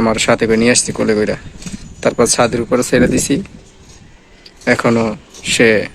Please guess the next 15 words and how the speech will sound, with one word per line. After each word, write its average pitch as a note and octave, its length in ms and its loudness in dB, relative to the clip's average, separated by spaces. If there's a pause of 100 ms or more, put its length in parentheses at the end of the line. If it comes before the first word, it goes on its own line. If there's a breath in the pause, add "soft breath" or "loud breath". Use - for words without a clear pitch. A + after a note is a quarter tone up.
(800 loud breath)
এই A#2 120 0
ছাদের A#2 280 2
উপরেই B2 300 4
থাকে। - 180 0 (200)
আজকে - 220 0 (840)
প্রায় A#2 300 4 (100)
চোদ্দ B2 200 2 (120)
থেকে B2 180 4
পনেরো B2 260 2
দিন। B2+ 100 4 (640 loud breath)
এই B2 60 0
যে A2+ 100 2
দেখছেন, C3+ 260 0 (1500)
শুয়ে B2 320 4
আছে C3 180 0